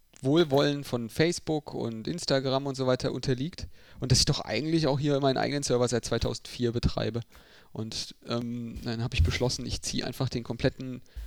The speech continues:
äh, Social Stream, den ich hab, alles, was ich so generiere, alles auf meinen Blog. Und, ähm, sowas wie Facebook oder Twitter ist sozusagen nur noch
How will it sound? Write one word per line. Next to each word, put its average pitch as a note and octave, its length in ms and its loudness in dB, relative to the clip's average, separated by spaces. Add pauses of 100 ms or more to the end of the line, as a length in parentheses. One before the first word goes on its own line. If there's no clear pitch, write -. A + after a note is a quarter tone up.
(300)
äh, A#2+ 380 2
Social C3 380 0
Stream, D3+ 400 -4
den C3+ 140 0
ich A#2+ 120 -2
hab, - 220 0 (120)
alles, C#3 240 0
was B2+ 140 -2
ich - 120 0
so C3+ 100 -2
generiere, C3 580 0
alles C3+ 220 -2
auf - 200 -10
meinen D3 200 -2
Blog. - 240 -6 (760)
Und, C3 380 -4
ähm, A#2+ 440 -2 (160)
sowas B2+ 380 -2
wie A#2 80 -4
Facebook C3+ 440 0
oder A2+ 180 0
Twitter - 340 0
ist B2+ 140 -4
sozusagen A#2 520 -4
nur A2+ 140 -4
noch A2+ 380 -4